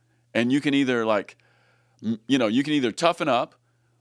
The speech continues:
or maybe this just isn't the place for you, 'cause this is how I am, and this is how I'm gonna show you my care," right?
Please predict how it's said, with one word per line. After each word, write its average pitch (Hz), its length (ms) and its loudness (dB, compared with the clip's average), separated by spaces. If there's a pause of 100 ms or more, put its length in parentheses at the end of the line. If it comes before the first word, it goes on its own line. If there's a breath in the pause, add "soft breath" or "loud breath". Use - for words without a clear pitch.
(120)
or 139 400 4
maybe 147 280 0
this 175 160 0
just 185 180 -4
isn't 196 200 -2
the 196 80 -6
place 262 240 -2
for 135 120 -6
you, 90 200 -8 (360)
'cause 127 140 -2
this 151 120 -2
is 139 80 -8
how 170 160 4
I 170 140 2
am, 175 200 0
and 110 100 -2
this 131 140 -4
is 127 120 -8
how 143 160 4
I'm 143 140 2
gonna 135 160 -2
show 135 280 0
you 127 160 0
my 110 180 0
care," 117 340 -4
right? 101 380 -2